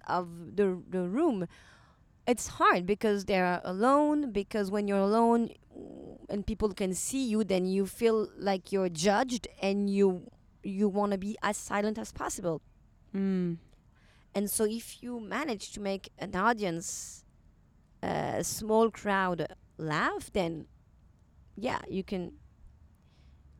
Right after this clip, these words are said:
Speaker 1: you can, you can perform anywhere.
Speaker 2: Mm.
Speaker 1: But I mean, I, I love any, any kind of audience. It's very different. You work,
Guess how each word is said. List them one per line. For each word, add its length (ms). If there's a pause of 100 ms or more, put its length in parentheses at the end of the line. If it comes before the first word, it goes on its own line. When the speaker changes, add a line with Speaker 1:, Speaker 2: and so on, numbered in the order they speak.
(180)
Speaker 1:
you 80
can, 440
you 100
can 180
perform 400
anywhere. 480 (500)
Speaker 2:
Mm. 200
Speaker 1:
But 120
I 40
mean, 160
I, 100
I 80
love 340
any, 220
any 200
kind 200
of 100
audience. 360
It's 180
very 220
different. 480
You 100
work, 380